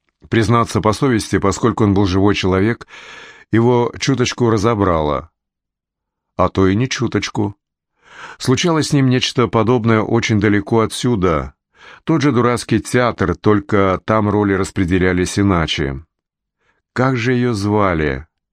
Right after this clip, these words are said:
Тоже забыл начисто. Он чувствовал себя все же довольно глупо, не зная, как тут следует подыгрывать.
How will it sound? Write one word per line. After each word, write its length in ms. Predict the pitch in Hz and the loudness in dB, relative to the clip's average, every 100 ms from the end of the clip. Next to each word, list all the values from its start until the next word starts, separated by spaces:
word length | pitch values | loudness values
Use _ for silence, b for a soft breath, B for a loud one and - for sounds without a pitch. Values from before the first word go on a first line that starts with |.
| _ _ _ _ _ _ B B - | _ _ _ _ _ _ B B -2
Тоже 260 | 123 98 | 0 0
забыл 380 | 82 87 80 80 | 0 0 0 0
начисто. 640 | 78 69 - - 82 71 - _ _ _ _ _ _ B B B B B | 0 -2 -4 -6 -6 -6 -10 _ _ _ _ _ _ B B B B B
Он 120 | 131 | 0
чувствовал 380 | 143 165 - 151 | 2 0 2 0
себя 360 | - 123 135 123 | 2 2 2 0
все 240 | - 123 | 0 0
же 140 | 107 | 0
довольно 400 | 104 107 120 120 | 2 2 2 0
глупо, 640 | 113 127 135 90 92 87 82 | 0 0 0 0 0 2 2
не 120 | 92 | 0
зная, 500 | 92 110 113 104 92 _ _ _ _ | 0 0 0 0 -4 _ _ _ _
как 220 | - 127 | -2 -2
тут 180 | - 120 | -2 -4
следует 540 | - 110 117 101 104 - | -2 0 2 2 0 0
подыгрывать. 880 | 107 95 110 85 85 82 - - | 0 0 0 0 0 0 -4 -12